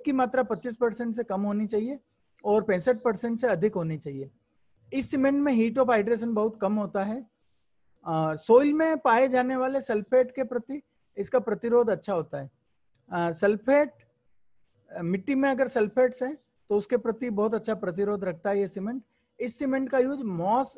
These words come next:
मास, आ, concrete work के लिए भी किया जाता है, जैसे बताया था dam, ब्रिज के पियर, heavy foundation। इसमें क्यूरिंग की ज्यादा आवश्यकता नहीं होती है, है ना? क्विक सेटिंग में सेट जल्दी हो जाता है, क्यूरिंग की आवश्यकता नहीं। और इस सीमेंट का उपयोग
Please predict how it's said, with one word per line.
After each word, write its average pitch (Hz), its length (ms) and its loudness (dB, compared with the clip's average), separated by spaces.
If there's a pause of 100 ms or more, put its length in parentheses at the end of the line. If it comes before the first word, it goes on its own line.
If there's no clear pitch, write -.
मास, 202 560 2 (460)
आ, 185 180 2
concrete 202 380 -2
work 233 220 0
के 240 100 2
लिए 247 120 -2
भी 233 120 -6
किया 214 220 0
जाता 208 260 -4
है, 269 120 -10 (380)
जैसे 190 200 -2
बताया 214 300 0
था 226 120 0
dam, 190 440 0
ब्रिज 180 480 2
के 196 140 0
पियर, 175 460 -2 (1300)
heavy 180 280 2
foundation। 175 520 -2
इसमें 269 380 -2 (420)
क्यूरिंग 254 300 2
की 294 100 0
ज्यादा 254 300 6
आवश्यकता 254 400 2
नहीं 285 220 0
होती 170 260 -6
है, 139 100 -8 (1040)
है 240 60 -4
ना? 214 220 -6 (680)
क्विक 254 200 -4
सेटिंग 165 340 2
में 147 80 -8
सेट 202 320 -4
जल्दी 190 300 -2
हो 220 100 4
जाता 185 220 0
है, 226 60 -2
क्यूरिंग 214 300 0
की 226 60 0
आवश्यकता 196 320 -4
नहीं। 254 140 -2
और 277 100 -2
इस 254 160 -8
सीमेंट 247 320 -4
का 254 60 2
उपयोग 247 340 -2